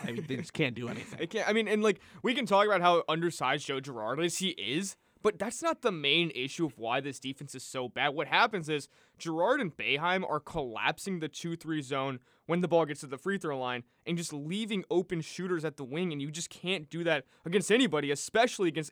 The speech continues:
Speaker 2: A C C players. And then when Marek Dolezaj is playing center, there was a couple times I saw him in the Louisville game, he came up and tried to double the guy who had the ball at the free throw line, leaving his man at the baseline wide open for an, an, an alley-oop or maybe an easy lob for a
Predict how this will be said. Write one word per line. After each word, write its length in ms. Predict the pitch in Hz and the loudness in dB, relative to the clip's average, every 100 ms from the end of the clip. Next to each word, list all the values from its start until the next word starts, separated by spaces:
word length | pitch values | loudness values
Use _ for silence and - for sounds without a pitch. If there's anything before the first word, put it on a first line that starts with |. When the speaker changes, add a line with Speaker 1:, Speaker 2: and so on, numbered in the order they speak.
| 156 | -4
Speaker 2:
A 160 | 165 | -2
C 160 | 165 151 | -2 -6
C 160 | 143 139 | -10 -8
players. 480 | 190 208 156 143 - _ _ - | 0 2 2 0 -10 _ _ 0
And 120 | 190 | 4
then 180 | 208 165 | 4 4
when 160 | 175 180 | 0 2
Marek 280 | 226 269 165 | 4 2 2
Dolezaj 360 | 196 262 151 | 0 0 -2
is 100 | 123 | -4
playing 240 | - 156 147 | -6 -8 -6
center, 440 | - 247 185 147 - _ _ _ | 0 2 2 -2 -6 _ _ _
there 140 | 220 | 4
was 100 | 320 | 4
a 60 | 214 | 0
couple 280 | - 220 220 | 0 0 2
times 260 | 185 165 | 0 2
I 80 | 160 | 0
saw 180 | 156 165 | 0 0
him 80 | 160 | 0
in 40 | |
the 80 | 147 | -2
Louisville 360 | 147 160 147 147 | -2 -2 -2 -4
game, 240 | 143 139 _ _ | -4 -4 _ _
he 140 | - 202 | -8 -6
came 260 | 262 240 - | -2 -2 2
up 200 | 156 - | 2 2
and 120 | 165 | -4
tried 280 | - 170 - | 0 0 0
to 100 | 120 - | -10 -6
double 300 | - 147 190 | -4 -2 -2
the 140 | 165 147 | -2 -2
guy 280 | 113 139 | 2 2
who 100 | 151 | 2
had 160 | 147 131 | 0 -2
the 60 | 117 | -2
ball 220 | 123 135 | 0 -2
at 60 | |
the 60 | 120 | -2
free 200 | - 139 | -10 -6
throw 200 | 170 165 | -2 0
line, 220 | 170 170 - _ - | 2 0 -6 _ -12
leaving 440 | 143 208 240 254 | -4 -2 0 0
his 220 | 202 208 | 2 2
man 220 | 170 180 180 | 2 0 0
at 100 | 165 | -4
the 60 | |
baseline 600 | 131 156 170 - 160 127 | -2 0 0 -2 -4 -4
wide 340 | 117 127 185 175 | -2 4 4 6
open 320 | 175 175 151 | 2 0 -4
for 320 | 160 151 139 _ _ _ | -2 -2 -2 _ _ _
an, 80 | 185 | -14
an, 240 | 151 131 - | -8 -6 -4
an 160 | 143 135 | -4 2
alley-oop 560 | 135 147 123 143 208 | 2 2 0 0 -2
or 60 | 165 | -4
maybe 280 | 139 156 147 | -2 0 -2
an 60 | |
easy 320 | 135 151 156 123 | -4 -8 -8 -6
lob 360 | 117 143 160 | 0 2 2
for 140 | 156 | -2
a 80 | 139 | -4